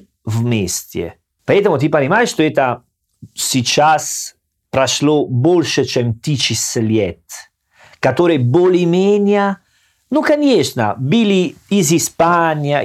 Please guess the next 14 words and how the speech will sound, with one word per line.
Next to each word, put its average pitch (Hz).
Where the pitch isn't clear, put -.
из 170
Франции, 156
из, 175
э, 156
Австрии, 143
и 175
потом 175
итальянец, 156
и 156
потом 165
Наполеоне, 170
но 185
всё 214
равно 202